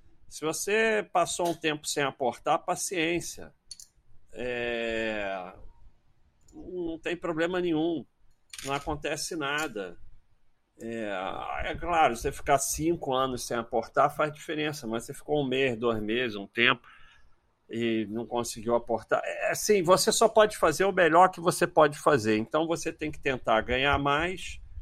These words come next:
se possível, gastar menos, sem obsessão de não viver a vida, e aí você consegue aportar. Agora, a, a obsessão, a aflição,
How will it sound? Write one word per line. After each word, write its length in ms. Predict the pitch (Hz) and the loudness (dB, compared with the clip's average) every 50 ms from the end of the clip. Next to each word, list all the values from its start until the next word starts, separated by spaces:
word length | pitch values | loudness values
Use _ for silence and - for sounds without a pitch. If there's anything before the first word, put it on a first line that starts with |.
| - - - - - - _ - _ _ _ _ | -12 -12 -12 -14 -16 -16 _ -20 _ _ _ _
se 260 | _ - - - 147 139 | _ -14 -8 -6 -6 -6
possível, 640 | - 147 139 127 - - - 123 117 107 117 117 113 | -4 -4 -4 -4 -4 -6 -4 -4 -4 -2 -2 -2 0
gastar 440 | 117 117 120 117 - - 135 123 113 | 2 0 0 0 -2 -4 -4 -4 -4
menos, 460 | 107 110 113 113 110 107 104 - - | -2 -2 -2 -2 -2 -4 -4 -6 -6
sem 160 | - 135 127 | -6 -4 -4
obsessão 840 | 127 120 110 - - - 131 110 107 - - - 113 113 113 110 107 | -4 -4 -4 -6 -6 -4 -4 -4 -4 -6 -6 -4 -4 -2 -2 -2 -4
de 160 | 104 104 107 | -4 -6 -6
não 240 | 107 107 107 113 110 | -2 -2 0 0 -2
viver 340 | 107 110 107 95 104 110 113 | -2 -4 -8 -6 -6 -6 -4
a 100 | 113 110 | -4 -6
vida, 520 | 101 104 117 135 160 170 160 185 190 - _ _ _ _ - - - - - _ _ - - _ - | -8 -8 -8 -6 -6 -6 -6 -8 -12 -14 _ _ _ _ -20 -20 -20 -20 -20 _ _ -20 -20 _ -2
e 80 | 185 | 2
aí 160 | 190 180 185 180 | 2 4 4 2
você 300 | 202 202 175 - - - | 0 -2 -2 0 -2 -2
consegue 440 | - 190 190 - - 185 185 170 | 0 0 -2 0 2 2 2 2
aportar. 720 | 180 180 - - 185 - - - - 135 131 131 127 - - _ _ _ _ _ _ _ _ _ _ | 2 2 4 2 2 2 2 4 6 8 8 8 6 2 -6 _ _ _ _ _ _ _ _ _ _
Agora, 720 | - - 165 151 165 160 160 160 156 151 143 - 147 - - _ _ - | 2 2 4 6 8 8 10 10 10 8 8 6 4 -2 -12 _ _ -8
a, 320 | 185 - - - 170 175 | -8 -8 -4 0 0 4
a 60 | - | 8
obsessão, 1080 | 185 202 214 196 - - - 208 160 147 - - - 143 143 160 185 180 165 147 135 123 | 10 10 10 10 6 2 2 2 2 2 2 2 4 4 6 6 6 6 6 4 4 2
a 100 | 123 131 | 2 0
aflição, 1000 | 147 - - - 135 123 113 - - - 117 113 127 156 160 156 139 120 101 - | 0 -2 -4 -8 -10 -8 -8 -10 -8 -6 -4 -2 -2 0 0 0 0 -2 -4 -6